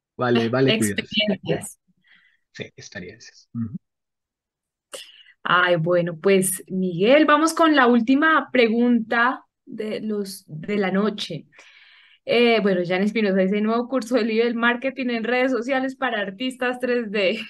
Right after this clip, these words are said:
Speaker 2: <laughs>
Speaker 1: Sí,
Speaker 2: Mi
Speaker 1: sería bueno.
Speaker 2: comisión.
Speaker 1: Excel-,
Speaker 2: Ay, muy
Speaker 1: excelente.
Speaker 2: bueno. Uf,
Speaker 1: Profesora
Speaker 2: sí.
Speaker 1: Paola.
Speaker 2: Ah, <laughs> sería interesante.
Speaker 1: Sí,
Speaker 2: Eh,
Speaker 1: claro.
Speaker 2: bueno, dice,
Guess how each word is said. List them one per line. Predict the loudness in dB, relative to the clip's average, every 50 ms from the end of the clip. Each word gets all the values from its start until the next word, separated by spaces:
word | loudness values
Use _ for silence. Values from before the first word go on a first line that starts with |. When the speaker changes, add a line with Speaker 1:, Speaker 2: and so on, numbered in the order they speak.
| -12
Speaker 2:
<laughs> | -10 -10 -10 -10 -12 _ _ _
Speaker 1:
Sí, | _ -4 -2 -2
Speaker 2:
Mi |
Speaker 1:
sería | 0 0 0 2 4 6
bueno. |
Speaker 2:
comisión. | 6 6 6 4 0 -2 -4 -4
Speaker 1:
Excel-, | -4 -6 -6 -6 -12 -12 -12 -12 -16 _ -20 -20 _ -20 -16 -8 -2
Speaker 2:
Ay, | 0 2 4 4 4 2 2
muy | 0 0
Speaker 1:
excelente. | 0 0
Speaker 2:
bueno. | -2 -2 -4 -4 -6 -10 -14 -18 _ _ -20 -20 -20 _ _ _ _ _ _ _ -2
Uf, | 0 0 0
Speaker 1:
Profesora | 0
Speaker 2:
sí. | 0 0 0 0
Speaker 1:
Paola. | 0 -2 -2 -2 -4 -8 -12 _ _ _ _ _ _ _ _ _ _ _ _ _ _ -6 -4 0
Speaker 2:
Ah, | 0 2 2 0 0 -4 -6
<laughs> | -8 -8 -4 -6 -6 -6 -4 -8 -10 -8 -8 -12 -12 -4 -4 -4 -2 -2 -6 -6 -4 _ -8 -8 -8 _ -4 -4 -4 -4 -12 _ _ _ _ _ -10 -10 -8 -8 -10 -10 -14 -16 -20 _
sería | -2 0 2 2 2 2
interesante. | 0 -2 -2 -2 -2 -2 -2 -4 -8 -8 -8 -12 -16 -20 _ _ _ _ _ _ _ _ _ _ _ -20 -20 _ _ 0 4 4 6
Speaker 1:
Sí, | 6 6 4 4 2 2
Speaker 2:
Eh, |
Speaker 1:
claro. | 0 0 0
Speaker 2:
bueno, | 2 4 4 4 4 2 0 -2 -2 -4
dice, | -6 -10 -14 -16 _ _ 0 0 0 0 -2